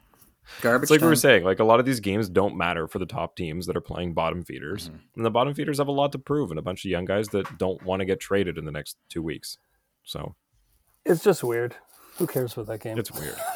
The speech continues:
Speaker 4: <laughs>
Speaker 2: <laughs> I, have you ever seen a stretch of two or three weeks with this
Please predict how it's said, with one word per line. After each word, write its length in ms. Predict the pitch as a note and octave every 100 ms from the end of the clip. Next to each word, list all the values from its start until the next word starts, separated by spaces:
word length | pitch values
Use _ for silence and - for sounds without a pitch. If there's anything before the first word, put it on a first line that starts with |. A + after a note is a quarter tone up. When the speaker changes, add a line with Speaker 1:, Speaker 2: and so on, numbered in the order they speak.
| F#5 F#5 - - - - -
Speaker 4:
<laughs> 0 |
Speaker 2:
<laughs> 1300 | E3+ D#3+ - E3+ - - - - - - G#3 - -
I, 160 | C3+ - - - - B2+
have 160 | D#3 D#3+
you 160 | A#3
ever 280 | G3+ D3+ F#3
seen 460 | - - A#2 A#2+ -
a 100 | A2+
stretch 540 | - - - F#2+ G2
of 240 | G#2+ F#2+ -
two 160 | -
or 80 | G2
three 280 | G2+ - G2+
weeks 440 | E2 E2 G2 -
with 340 | G2 F#2 E2 D#2+
this 400 | F2 G#2+ -